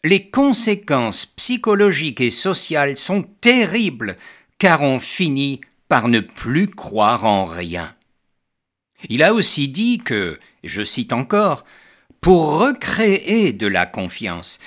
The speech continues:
je crois qu'il faut une action qui ait véritablement une efficacité, un effet des mots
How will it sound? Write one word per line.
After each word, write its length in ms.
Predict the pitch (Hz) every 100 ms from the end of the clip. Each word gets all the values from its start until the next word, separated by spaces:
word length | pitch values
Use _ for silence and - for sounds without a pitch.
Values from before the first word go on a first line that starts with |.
| -
je 160 | 107
crois 340 | 208 - 240 247
qu'il 260 | 247 214
faut 360 | 180 - 262 262
une 220 | - 185
action 760 | 190 185 - - - 160 180 254 - - _
qui 280 | - 214 196
ait 140 | 185
véritablement 1120 | 160 147 254 285 233 220 202 160 151 160 220 262
une 180 | 202
efficacité, 960 | 170 175 190 185 - 180 170 233 226 - _ _ _ - _
un 360 | 151 143 143 151
effet 680 | 196 - - - 190 151 117
des 280 | 92 113 110
mots 680 | 107 120 131 160 247 -